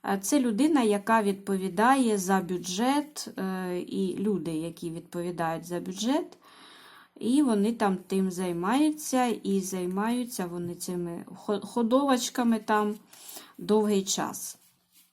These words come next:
Довгий час, успішно займаються. Ось. Але, бачите, в цілому, о, ця ось, це чоловіча постать, це, мабуть, сам Вілкул, а,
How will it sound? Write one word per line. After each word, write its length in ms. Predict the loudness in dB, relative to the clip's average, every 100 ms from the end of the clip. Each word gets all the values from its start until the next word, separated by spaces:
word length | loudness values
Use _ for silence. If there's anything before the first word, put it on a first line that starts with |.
| _ _ _ _
Довгий 400 | -4 -2 -2 -6
час, 400 | -2 2 2 2
успішно 680 | -4 -6 -2 0 2 2 0
займаються. 920 | 0 0 0 0 -2 -6 -8 -12 -12 -14 _ _ _ _ _ _ _ _ _ _ _ _ _ _ -20 -14 -14 -14 -20 -20 -20 -20 -20 -20 _ _
Ось. 560 | -4 -4 -2 -6 -8 -4
Але, 280 | -2 2 2
бачите, 460 | 4 2 2 0
в 60 | -2
цілому, 880 | -2 0 2 6 6 6 4 2 0
о, 340 | -2 0 0 -2 -4
ця 280 | -2 4 4
ось, 260 | 4 0 -2
це 340 | -8 -4 -4
чоловіча 680 | -2 -2 -2 0 -2 -2 -6
постать, 500 | -6 -6 -6 -8 -4
це, 140 | -2
мабуть, 380 | 0 0 -4 -6
сам 240 | -4 -4
Вілкул, 580 | -4 -6 -8 -6 -4 -4 -10 -20 -20 -20 _ _ -4 0
а, 300 | 2 2